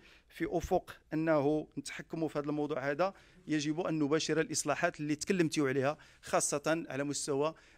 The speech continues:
يعني الآليات والسلاسل ديال التسويق، لأن حتى هي كتساهم، وهذا الشيء خصنا نعترفوا به، تساهم أيضًا في الرفع من أسعار مجموعة من، من، من المواد. آه، غادي يكون اجتماع هذا المساء سوف ي-، يعني يشارك فيه جميع القطاعات المعنية،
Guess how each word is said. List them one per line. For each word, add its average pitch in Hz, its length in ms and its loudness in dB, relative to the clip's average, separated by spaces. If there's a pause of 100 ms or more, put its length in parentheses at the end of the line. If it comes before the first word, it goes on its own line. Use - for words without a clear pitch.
يعني 139 680 0
الآليات 147 680 2
والسلاسل 143 520 -4
ديال 135 120 -2
التسويق، 160 400 -6
لأن 156 240 0
حتى - 180 -4
هي 156 200 2
كتساهم، 156 580 8 (280)
وهذا 151 120 0
الشيء 180 140 -4
خصنا 185 180 0
نعترفوا 151 420 2
به، 123 160 -2 (300)
تساهم 160 640 6
أيضًا 151 420 4 (240)
في - 100 -4
الرفع 143 440 2 (100)
من 143 160 -2
أسعار 139 440 -2 (340)
مجموعة 135 460 2
من، 139 260 2 (240)
من، 131 440 -2
من 131 200 -2
المواد. 131 600 2 (420)
آه، 165 140 6
غادي 175 180 4
يكون 180 160 2
اجتماع 165 360 2
هذا 147 220 2
المساء 156 540 0 (140)
سوف - 280 -6
ي-، 147 340 -2
يعني 139 240 -2
يشارك 139 360 -4
فيه 143 120 -2
جميع 147 280 0
القطاعات 139 500 -2
المعنية، 139 480 0